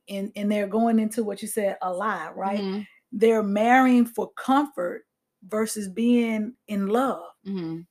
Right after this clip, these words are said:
Speaker 1: And, and I don't get that. Like, if you love, why are you choosing comfortability versus, you know, doing the thing that's gonna make you happy?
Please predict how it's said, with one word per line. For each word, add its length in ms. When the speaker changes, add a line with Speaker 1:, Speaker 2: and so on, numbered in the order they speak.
Speaker 1:
And, 300
and 160
I 80
don't 220
get 240
that. 200
Like, 240
if 140
you 320
love, 500
why 200
are 80
you 160
choosing 400
comfortability 840
versus, 580
you 140
know, 200
doing 340
the 80
thing 320
that's 320
gonna 200
make 360
you 260
happy? 440